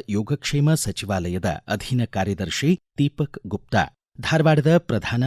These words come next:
ಅಂಚೆ ಕಚೇರಿ ಆವರಣದಲ್ಲಿ ನಾಲ್ಕನೇ ಆವೃತ್ತಿಯ ಡಿಜಿಟಲ್ ಜೀವಿತ ಪ್ರಮಾಣಪತ್ರ ಸಲ್ಲಿಕೆ ಶಿಬಿರದ ಅವಲೋಕನ ಸಭೆಗೆ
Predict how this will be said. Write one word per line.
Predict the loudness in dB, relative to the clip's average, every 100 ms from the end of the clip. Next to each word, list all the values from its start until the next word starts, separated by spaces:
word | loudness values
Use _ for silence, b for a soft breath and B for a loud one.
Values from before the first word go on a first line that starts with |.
| 0
ಅಂಚೆ | -2 -2 -2
ಕಚೇರಿ | -4 -4 -2 -2 -2
ಆವರಣದಲ್ಲಿ | -2 -4 -2 -2 -2 -2 0 -2 -2 _ _
ನಾಲ್ಕನೇ | 2 2 4 4 4
ಆವೃತ್ತಿಯ | 2 -2 -2 -6 -4 -4 -4 -6
ಡಿಜಿಟಲ್ | -2 0 0 0 0
ಜೀವಿತ | -2 -2 -2 -2
ಪ್ರಮಾಣಪತ್ರ | -2 -2 0 0 0 -4 -6
ಸಲ್ಲಿಕೆ | -6 -4 -6 -4 -4 -4
ಶಿಬಿರದ | -2 -2 0 0 -2 -2 -4 _
ಅವಲೋಕನ | 2 6 6 6 4
ಸಭೆಗೆ | 2 -2 -8 -8 -8